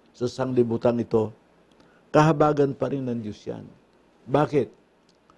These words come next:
Sapagkat kung ang sanglibutan ay sasangayunan natin,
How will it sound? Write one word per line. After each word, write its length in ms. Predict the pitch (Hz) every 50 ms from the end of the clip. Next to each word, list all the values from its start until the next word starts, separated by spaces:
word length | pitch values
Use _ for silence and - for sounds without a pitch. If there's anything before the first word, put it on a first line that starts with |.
| _ _
Sapagkat 640 | - - 175 190 - 175 165 - 165 160 147 - - - 220
kung 240 | 254 277 247 190
ang 160 | 160 165 156 147
sanglibutan 800 | - - 156 156 151 151 135 131 135 135 - 156 156 147 139 135
ay 80 | 131
sasangayunan 880 | - - 135 131 127 - 131 120 117 107 120 131 135 135 131 135 131 151
natin, 480 | 202 214 214 - - 175 165 175 185